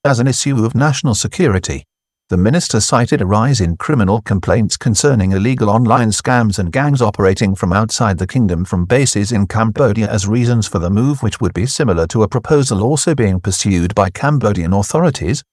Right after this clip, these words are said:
and interpreted by many analysts as introducing a Chinese approach to internet control, policing and regulation. Digital Economy and Society Minister Chawat Thanakramanusorn, last Friday,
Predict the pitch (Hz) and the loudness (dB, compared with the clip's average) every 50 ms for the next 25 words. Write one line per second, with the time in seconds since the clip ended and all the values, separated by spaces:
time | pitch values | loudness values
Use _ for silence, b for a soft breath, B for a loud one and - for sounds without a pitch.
0 | _ _ - 123 131 139 127 - - 131 104 - 95 - - 139 127 - 117 110 | _ _ -2 -2 0 0 0 0 0 0 0 0 -2 -2 -2 -4 0 0 0 2
1 | 107 110 117 113 113 113 113 110 101 107 110 - - - 104 92 107 110 110 - | 2 2 2 2 2 2 2 2 2 2 0 0 -2 -4 -2 0 2 2 2 0
2 | 147 135 147 151 - - 110 98 92 - - - 139 147 156 127 113 104 85 92 | 0 0 0 0 0 0 0 -2 -2 -2 0 0 2 2 4 4 2 2 0 -2
3 | 87 - - 131 120 107 - - - - - - 101 120 - - 113 87 80 76 | -4 2 2 2 2 2 -2 -6 -6 -6 -4 0 0 0 2 2 2 0 0 -2
4 | - - - 101 90 - - 156 143 113 85 113 151 - _ _ _ _ _ _ | -4 -2 -2 -2 -2 0 0 0 2 2 0 -2 -4 -6 _ _ _ _ _ _
5 | _ - 143 139 139 135 - 165 156 131 120 113 120 107 90 - 165 156 143 117 | _ 0 0 2 0 0 0 0 0 2 2 2 0 0 0 0 0 2 2 2
6 | 98 - - 78 65 - - _ _ _ _ _ _ _ - - 135 135 151 151 | 0 0 -2 -4 -6 -6 -12 _ _ _ _ _ _ _ -8 -6 -4 -2 -2 0
7 | - 165 151 120 110 - - 180 156 113 87 82 87 92 98 101 - - - - | 0 2 2 2 0 2 2 2 2 4 2 2 2 2 0 0 0 -2 -4 -2
8 | - 151 151 143 110 - - 139 117 117 117 120 113 - - 104 - - 147 131 | 0 0 2 2 0 0 0 -2 0 2 2 0 0 -2 -4 -4 -2 0 0 0
9 | 131 113 98 85 - - 147 131 92 92 - - 107 107 107 139 160 160 123 127 | 0 0 -2 -4 -2 -2 -2 -2 -2 -4 -4 -4 -2 0 2 2 2 2 4 2
10 | 170 - - - 104 85 95 139 185 - _ _ _ _ _ _ 117 127 143 139 | 2 2 2 0 0 0 0 0 -2 -4 _ _ _ _ _ _ 0 2 2 2
11 | 170 165 - - - - 127 120 110 104 98 143 175 | 2 0 -4 -8 -4 0 2 2 2 2 0 -2 -4